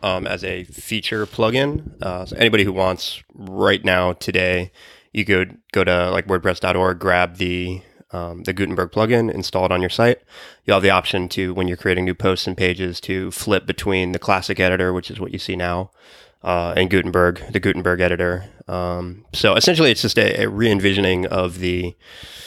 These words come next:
uh, post-page content creation tools inside WordPress. Uh, what we have today is just kinda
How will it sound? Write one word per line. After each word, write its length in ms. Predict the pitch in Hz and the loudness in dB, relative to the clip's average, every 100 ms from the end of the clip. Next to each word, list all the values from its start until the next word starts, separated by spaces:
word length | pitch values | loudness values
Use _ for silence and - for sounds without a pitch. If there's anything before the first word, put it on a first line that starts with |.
| - - | -18 -4
uh, 800 | 90 87 87 87 87 - - - - | 0 2 2 0 -2 -2 -4 -4 2
post-page 920 | 113 101 - - 95 92 90 - - - - - | 4 4 0 0 2 2 2 -2 -2 -8 -18 -8
content 380 | - 98 101 92 | -2 0 0 -2
creation 640 | - 95 92 - 90 92 | 0 2 2 0 -2 -6
tools 580 | - 98 92 92 90 - | -4 0 0 -2 -6 -6
inside 360 | 98 90 92 87 | -6 -2 -2 -2
WordPress. 520 | 92 92 90 92 - _ - - _ _ - | -2 0 -2 -2 -10 _ -20 -20 _ _ -4
Uh, 240 | 90 87 | -2 -2
what 160 | 90 113 | 2 2
we 80 | 101 | 4
have 160 | 98 | 2
today 300 | - 101 98 | 4 4 6
is 120 | 92 | 4
just 160 | 92 - | 0 -4
kinda 380 | - 90 90 | -2 0 0